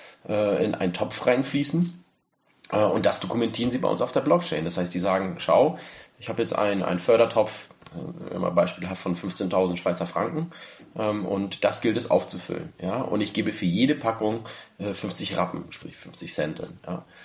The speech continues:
Und, und das dokumentieren die bei uns auf der Blockchain. Und das ist der allererste Schritt, ja, hin zu,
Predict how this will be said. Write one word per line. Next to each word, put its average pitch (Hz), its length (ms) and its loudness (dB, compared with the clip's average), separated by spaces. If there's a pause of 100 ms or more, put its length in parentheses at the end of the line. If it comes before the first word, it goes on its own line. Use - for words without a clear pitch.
(180)
Und, 92 260 0
und 95 180 -2
das 104 160 6
dokumentieren 127 520 4
die 131 60 4
bei 110 100 4
uns 117 160 4
auf 113 100 -4
der 110 100 0
Blockchain. 117 340 2
Und 90 40 2
das 101 100 0
ist - 60 0
der - 140 2
allererste 113 560 6
Schritt, 110 420 0 (260)
ja, 107 340 -4
hin 127 300 2
zu, 143 460 4